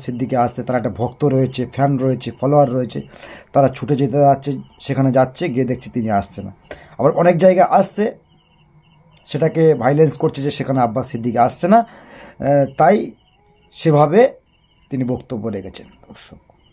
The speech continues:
দেখছিলাম, দর্শক বক্তব্য তিনি রাখছিলেন, আর বক্তব্য রাখতে রাখতে দর্শক যেটা তিনি বললেন, যেটা তিনি বললেন যে রাজ্য সরকার হয়তো ওয়াকফ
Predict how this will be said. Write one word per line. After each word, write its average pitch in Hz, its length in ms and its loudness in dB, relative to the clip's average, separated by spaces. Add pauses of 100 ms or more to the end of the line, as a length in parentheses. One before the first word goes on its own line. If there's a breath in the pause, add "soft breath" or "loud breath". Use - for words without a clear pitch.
দেখছিলাম, 208 340 2
দর্শক 139 360 -2
বক্তব্য 139 240 -8
তিনি 139 180 -6
রাখছিলেন, 104 420 -4 (560 loud breath)
আর 143 260 4
বক্তব্য 156 420 -8
রাখতে 160 300 2
রাখতে 175 220 -2
দর্শক 160 400 2 (1000)
যেটা 151 220 -2
তিনি 180 220 0
বললেন, 135 460 2 (600)
যেটা 139 100 -2
তিনি 170 220 -2
বললেন 151 380 4 (680 soft breath)
যে 143 60 0 (100)
রাজ্য 135 180 2 (100)
সরকার 156 280 -2
হয়তো 165 240 -2
ওয়াকফ 151 280 2